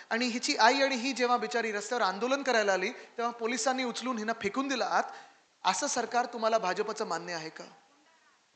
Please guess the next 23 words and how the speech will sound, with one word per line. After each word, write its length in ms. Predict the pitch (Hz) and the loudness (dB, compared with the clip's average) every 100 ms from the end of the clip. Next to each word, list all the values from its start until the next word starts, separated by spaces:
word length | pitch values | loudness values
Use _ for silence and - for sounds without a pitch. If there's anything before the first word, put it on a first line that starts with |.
| _ _ _ _ 262 | _ _ _ _ 0
हे 80 | |
जंगलराजच 680 | 254 269 311 392 392 403 403 | 4 6 10 12 12 12 12
झालं. 240 | 339 392 403 | 10 10 8
म्हणजे 180 | 349 339 | 4 4
ते 80 | 359 | 4
जे 100 | 359 | 4
बोलतात 300 | 339 330 392 392 | 4 4 4 4
ना 60 | |
जंगलराज 520 | 277 294 339 339 339 254 | 2 2 4 6 4 4
बिहारमध्ये 520 | 277 311 320 320 330 | 4 6 6 2 0
होतं, 160 | 330 | 0
बिहारमध्ये 400 | 302 320 320 320 | 6 6 8 2
होतं, 200 | 311 302 - - | 2 0 0 -2
तसं 220 | 285 330 330 | 4 6 6
नाहीये. 260 | 370 403 277 | 8 8 6
भाजपाच्याच 640 | 190 202 247 370 381 392 | 8 8 10 8 8 6
राज्यात 300 | 359 349 370 | 6 6 6
जंगलराज 460 | 320 330 339 339 311 | 4 4 8 8 8
होतंय. 240 | 311 349 330 - - _ _ _ _ _ _ _ _ - | 4 0 -4 -10 -20 _ _ _ _ _ _ _ _ 6
बिल्किस 320 | 302 320 359 | 6 6 8
बानोसोबत 480 | 359 370 370 359 359 | 8 8 6 6 6
काय 160 | 339 370 | 8 8
झालं? 220 | 381 | 6